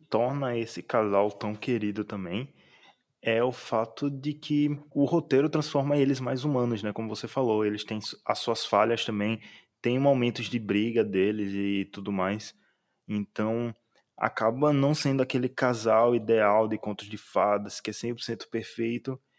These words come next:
Desde a primeira temporada, eles são casais, um casal que se ama muito, mas tem seus conflitos, e isso acaba tornando eles mais humanos e acaba deixando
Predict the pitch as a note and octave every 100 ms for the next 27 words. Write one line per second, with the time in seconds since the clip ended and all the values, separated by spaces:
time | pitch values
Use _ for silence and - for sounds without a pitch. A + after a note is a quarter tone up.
0 | _ _ C3+ E3+ F3 G3+ G3+ E3+ E3 E3+
1 | D#3 D#3+ D#3+ F3 F#3 F#3 G3+ - E3+ D#3
2 | E3 C#3+ C3+ C#3+ D3 - - C#3+ B2+ C3+
3 | B2+ A#2+ - C3+ B2+ C#3 A#2 B2+ C3+ D#3
4 | D3 B2 C#3 C#3 - C3+ D#3 - C#3 -
5 | D#3 D3+ C3+ B2 B2+ D#3+ D#3+ - - _
6 | _ _ _ - C#3 B2 - C#3+ - B2+
7 | C3 D3 C#3 B2 C3+ B2+ B2+ B2 A#2+ C3+
8 | A#2+ G#2+ A#2+ C3 A#2+ A#2+ A#2 - G#2 G#2+
9 | A#2+ A2+ - - B2+ C3+ C3 - B2 C3
10 | C#3+ D3+ C#3+ C#3 C3 A#2+